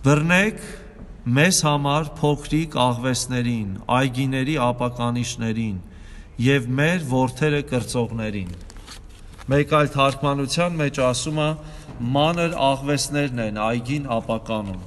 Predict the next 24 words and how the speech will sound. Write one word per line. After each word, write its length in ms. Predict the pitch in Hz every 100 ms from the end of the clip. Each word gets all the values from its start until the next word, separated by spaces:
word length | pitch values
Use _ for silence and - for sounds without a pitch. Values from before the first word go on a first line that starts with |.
| 98
հա՞, 160 | 123 180 208 -
ծանոթ, 480 | 127 117 135 135 - -
ծանոթ 460 | 127 127 143 147 -
խոսք 320 | 120 - 101
է, 40 | 98
չէ՞, 180 | - 175
հույսով 440 | 143 120 - 110 101
եմ 140 | 98
բոլորիս, 480 | 98 98 98 92 98 -
այո։ 280 | 110 110 95 - - - - - - - - - - - - -
Հետաքրքիր 760 | 151 165 196 190 180 160 233 220
է, 80 | 156 131
որ 240 | 135 131 - - - - - - - - - - - -
պահքի 420 | 151 151 151 190 160
օրերի 380 | 147 139 139 131
մեջ 380 | 131 151 208 - - - - - - - -
երբեմն 580 | 131 147 147 196 185 160
մենք 220 | 160 160
մտածում 540 | 147 139 143 139 147 143
ենք. 140 | 139 - - 151
"Ինչեր 320 | 147 180 180
եմ 160 | 170 135
ես 200 | 147 - -
անում" 420 | 120 120 117